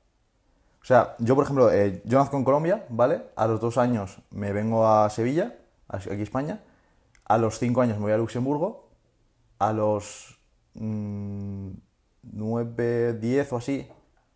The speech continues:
me voy a Alicante. Eh, después, a, en segundo de la eso así, me voy a Sevilla otra vez. Después me voy a, me voy a Luxemburgo, después vuelvo a Sevilla. Entonces, como que nunca he tenido un grupo de personas que me importe demasiado lo que digan,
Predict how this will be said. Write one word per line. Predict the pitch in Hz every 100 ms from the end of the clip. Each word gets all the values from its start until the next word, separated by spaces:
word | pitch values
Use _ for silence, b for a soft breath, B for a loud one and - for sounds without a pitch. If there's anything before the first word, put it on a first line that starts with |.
| _ _
me | 107 104
voy | 117 123
a | 120 104
Alicante. | - 110 110 135 156 160 202 - _ _ _ _ _ _ _ _ _ _ _ _ _ -
Eh, | 104 104 101 101 101
después, | 104 104 120 120 -
a, | 107 101 87 -
en | 107
segundo | - 104 107 120 101 101
de | 107
la | 104 107
eso | 113 110
así, | 98 110 98 - _ _ _ _ _ _ -
me | 98
voy | 98 110
a | 113 107
Sevilla | 113 110
otra | 110 123
vez. | 180 - - _ _ _ _ _ _ _ -
Después | 98 107
me | 113
voy |
a, | 117
me | 117 110
voy | 110
a | 117
Luxemburgo, | 117 - 127 156 175
después | 117 120
vuelvo | 127 127
a |
Sevilla. | 117 98 92
Entonces, | 92 127
como | 139 117
que | 104 98 - _ _ b b b
nunca | 135 165 180
he |
tenido | 165 151
un | 143
grupo | 160 156
de | 151
personas | 127 156 170
que | -
me | 127
importe | 113 131 123
demasiado | 139 127 117 123 123
lo | 110
que | 104
digan, | 98 92